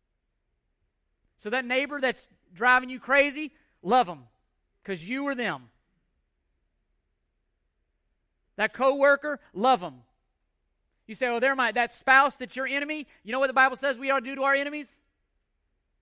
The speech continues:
Love 'em. So a couple quick things. Let's end here. Application.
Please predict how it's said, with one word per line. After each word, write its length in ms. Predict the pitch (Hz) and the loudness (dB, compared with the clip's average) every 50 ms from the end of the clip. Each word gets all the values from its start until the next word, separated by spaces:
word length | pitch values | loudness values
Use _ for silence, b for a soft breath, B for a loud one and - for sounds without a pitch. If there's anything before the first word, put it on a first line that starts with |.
| _ _ _ _ _ _ | _ _ _ _ _ _
Love 280 | 185 202 220 226 214 220 | 0 0 2 2 0 -2
'em. 180 | 226 208 190 _ _ _ _ _ _ _ _ _ _ _ _ _ _ _ _ _ _ _ _ _ _ _ _ _ _ _ _ _ _ _ _ _ _ _ _ _ _ _ _ _ _ _ _ _ _ _ _ _ _ _ _ _ _ _ _ _ _ _ _ _ _ _ _ _ _ _ _ _ _ _ _ _ _ _ _ _ _ _ _ _ _ _ | -6 -18 _ _ _ _ _ _ _ _ _ _ _ _ _ _ _ _ _ _ _ _ _ _ _ _ _ _ _ _ _ _ _ _ _ _ _ _ _ _ _ _ _ _ _ _ _ _ _ _ _ _ _ _ _ _ _ _ _ _ _ _ _ _ _ _ _ _ _ _ _ _ _ _ _ _ _ _ _ _ _ _ _ _ _ _
So 140 | _ - 262 | _ -8 -8
a 100 | 247 220 | -8 -6
couple 240 | - 262 277 233 226 | -6 -6 -6 -6 -8
quick 200 | - 254 247 - | -12 -12 -12 -8
things. 220 | 233 208 180 147 | -8 -8 -8 -8
Let's 140 | 180 180 - | -14 -16 -14
end 160 | 208 190 160 | -14 -14 -12
here. 180 | 151 156 131 - _ _ _ _ _ _ _ _ _ _ _ - | -12 -12 -12 -14 _ _ _ _ _ _ _ _ _ _ _ 0
Application. 720 | 208 226 - - 214 - 220 208 175 - - 143 123 | 0 0 0 -2 -8 -4 -4 -4 -4 -6 -12 -20 -20